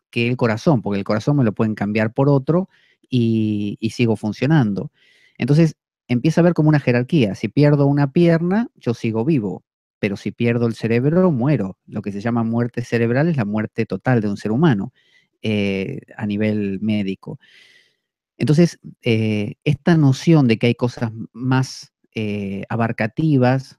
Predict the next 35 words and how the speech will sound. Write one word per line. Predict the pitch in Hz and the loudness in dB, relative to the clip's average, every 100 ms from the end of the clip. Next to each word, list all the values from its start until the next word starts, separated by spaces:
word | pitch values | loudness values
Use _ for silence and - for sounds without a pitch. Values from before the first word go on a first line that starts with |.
| _ | _
o | - 104 | -14 -10
que | 101 80 | -10 -10
están | - 117 | -6 -2
más | 120 123 | -2 -2
implicadas | 123 117 117 127 123 123 | -4 -2 0 2 2 0
en | |
la | 120 | 2
vida | 135 113 | 2 2
y | 110 | 0
cosas | 120 135 | 0 -2
secundarias, | - 135 143 151 160 143 156 175 _ | -4 -4 -2 2 2 2 0 -2 _
forma | - 170 202 131 | -6 -2 -2 -2
parte | 139 143 | -4 -2
de | 120 | -2
nuestra | 104 104 | -4 -4
vida | 110 117 | -4 -4
cotidiana. | 107 101 127 165 147 104 87 | -4 -4 0 2 2 0 -6
Yo | - 117 | -2 -2
pierdo | 113 127 127 127 123 120 - _ _ _ _ _ _ _ | 0 2 2 4 2 0 -4 _ _ _ _ _ _ _
mi | 107 113 | -8 -8
coche | - 151 127 143 165 - _ _ _ | 0 0 2 -2 -2 -4 _ _ _
y, | 131 123 120 117 | -2 0 0 -2
y | |
bueno, | 156 196 101 | -4 -4 -4
no | 110 143 | -4 -2
me | 143 | 2
va | 147 | 0
a | 139 | 0
preocupar | 139 127 120 135 135 | -2 -2 -2 -4 -2
tanto | 147 139 127 156 180 _ _ _ | -2 -2 -2 -4 -6 _ _ _
como | 117 117 117 | -2 -2 -2
perder, | 117 110 120 131 160 - | -2 0 0 2 0 -4
este, | 110 107 - - 101 101 | -10 -10 -10 -8 -6 -4
mi | 110 | -2
brazo. | 151 147 - - 78 | 2 0 0 -12 -12